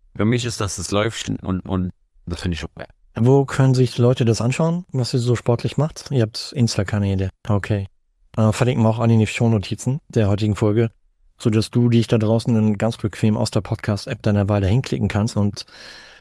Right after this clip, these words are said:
Speaker 2: äh, den beiden Jungs einfach mal Props halt mir da lässt, ähm, bezüglich ihren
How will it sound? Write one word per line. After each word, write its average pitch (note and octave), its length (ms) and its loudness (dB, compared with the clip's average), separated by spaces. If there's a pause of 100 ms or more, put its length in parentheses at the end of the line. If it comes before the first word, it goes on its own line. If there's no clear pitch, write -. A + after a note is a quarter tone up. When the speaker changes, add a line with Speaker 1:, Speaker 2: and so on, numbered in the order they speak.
(120)
Speaker 2:
äh, G#2+ 280 4
den G#2 240 2
beiden G#2+ 260 4
Jungs A2+ 260 2
einfach A2+ 220 -2
mal G2+ 140 2
Props - 320 -4
halt G#2+ 160 0
mir G#2 100 2
da G2 160 2
lässt, A2 460 -2
ähm, G2+ 340 2 (460)
bezüglich G#2 500 -2
ihren G2 500 2